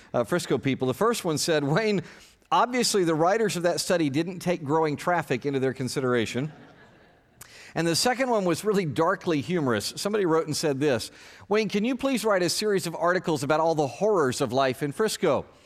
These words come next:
It could stop this overpowering flow of immigrants. I don't want you to actually lie. Well, I guess I really do want you to lie. Just do something to stem the flood." Close quote. <clears throat> I, uh, I refused, but I understand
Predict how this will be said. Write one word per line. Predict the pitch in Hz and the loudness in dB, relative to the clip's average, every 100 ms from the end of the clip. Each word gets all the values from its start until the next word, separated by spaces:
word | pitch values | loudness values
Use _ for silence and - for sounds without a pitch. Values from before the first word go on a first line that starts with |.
| - - - | -20 -12 -4
It | 170 | -4
could | - 277 269 | -2 -2 0
stop | - 208 170 - | 0 2 0 0
this | 165 | -2
overpowering | 175 156 135 175 202 208 185 | 0 -2 -2 0 0 2 0
flow | - 175 160 | 0 0 2
of | 151 156 | 0 0
immigrants. | 214 170 131 104 - - - | 0 0 0 -2 -6 -8 -2
I | 226 | 2
don't | 269 | 2
want | 262 240 | 2 2
you | |
to | 196 | 0
actually | 190 - 180 | 0 0 2
lie. | 180 180 | 2 2
Well, | 208 208 - - - | 4 2 2 -8 -4
I | 196 | 0
guess | 240 | 2
I | 226 | 2
really | 208 190 | 2 2
do | 180 | 2
want | 233 202 - | 2 0 0
you | |
to | 160 | 2
lie. | 139 131 131 151 190 | 4 4 2 -2 -8
Just | - 262 - | -2 -2 0
do | 247 | 0
something | - 269 262 - 160 156 | 0 0 0 0 -2 0
to | |
stem | 156 - 165 147 | -2 0 0 0
the | 135 | 0
flood." | 165 156 107 85 85 - - - - | 2 4 2 -2 -10 -16 -20 -20 -8
Close | - 117 - | -2 0 -2
quote. | - 117 85 - - _ _ - | -2 0 -2 -6 -20 _ _ -20
<clears throat> | _ _ _ _ _ | _ _ _ _ _
I, | - 196 196 151 120 120 - - 120 113 107 | -2 2 2 2 0 -4 -12 -6 -2 0 2
uh, | 101 98 - - - _ - 131 | 0 0 -6 -14 -20 _ -10 -4
I | |
refused, | 117 101 101 220 165 120 - | -2 -2 -4 0 0 0 0
but | 185 175 117 - | 2 4 2 0
I | 139 | 2
understand | 156 151 - 202 170 151 160 | 2 0 0 0 2 2 -2